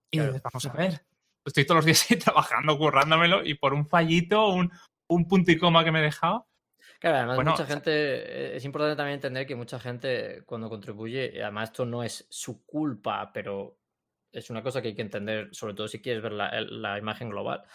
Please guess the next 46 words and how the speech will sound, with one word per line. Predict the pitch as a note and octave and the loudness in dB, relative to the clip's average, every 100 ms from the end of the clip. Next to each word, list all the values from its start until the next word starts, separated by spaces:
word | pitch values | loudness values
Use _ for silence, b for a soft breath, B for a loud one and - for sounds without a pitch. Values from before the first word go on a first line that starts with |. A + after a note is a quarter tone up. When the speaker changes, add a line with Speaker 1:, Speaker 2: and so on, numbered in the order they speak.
| B B B | B B B
Speaker 2:
Mucha | A#2 C#3+ | 0 2
gente | C#3+ D3 | 4 4
viene | C#3+ C#3 E3 | 4 4 2
Speaker 1:
Mm. | |
Speaker 2:
con | C3 A2+ A#2 - | 0 -2 -4 -10
una | B2 C3+ C#3+ | -8 -2 -2
visión | C3+ B2 C#3 C3+ | -2 -4 -6 -4
muy | B2+ C3+ | -4 -6
sesgada | D#3 C#3+ B2+ B2 D3 D3+ | -6 -8 0 2 4 2
del | A#2 A2 A#2 A2 | -2 -4 -6 -6
espectro, | - F3 - - _ | -4 -4 -4 -14 _
en | C3+ | -14
el | A2 | -14
sentido | G#2+ G2 A#2+ | -12 -8 -6
de | B2 | -6
ellos | B2 | -6
vienen | C3+ D3 | -4 -4
con | C3+ | -4
su | G#2+ A#2+ | -6 -10
feature, | - E3 - - | -10 -10 -10 -12
que | A#2+ | -10
ellos | A#2+ | -10
creen | - C3 | -8 -6
que | B2 | -6
es | |
fundamental | - B2 A#2+ A#2 D3+ D3 | -6 -4 -4 -2 -2 -2
porque | A#2 G#2+ G2+ F#2+ | -4 -6 -6 -6
les | G2 G2 | -6 -4
va | |
a | G#2+ | -4
hacer | B2 | -2
la | A#2+ | -2
vida | A#2+ A#2 | 0 -2
mucho | A2+ | -4
más | A#2 - | -6 -4
fácil | D#3 - G2+ | -6 -6 -10
o | G2+ | -10
porque | G2+ G2+ | -10 -10
ellos | G#2 - | -8 -6
creen | B2+ A#2 | -4 -4
que | B2 A#2 | -2 -2
es | |
lo | A2+ A2+ | -2 -4
que, | A#2 A2+ A2+ A#2 | -2 -4 -4 -6
lo | A#2 | -8
correcto, | A#2+ A#2+ C3+ - E3 | -4 -2 -2 0 0